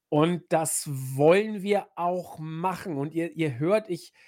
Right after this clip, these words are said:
ich zöger ein bisschen, ähm, indem ich sage, wir wollen's machen, spürt ihr, glaub ich, auch im Unterton. Ne, eigentlich wollen wir's nicht machen.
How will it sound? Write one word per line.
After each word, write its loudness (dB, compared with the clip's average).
ich -6
zöger 0
ein -10
bisschen, -8
ähm, -10
indem -4
ich -6
sage, 0
wir -2
wollen's 0
machen, -4
spürt 0
ihr, -2
glaub -2
ich, -8
auch -4
im -4
Unterton. -2
Ne, -8
eigentlich -4
wollen 4
wir's 0
nicht 0
machen. -4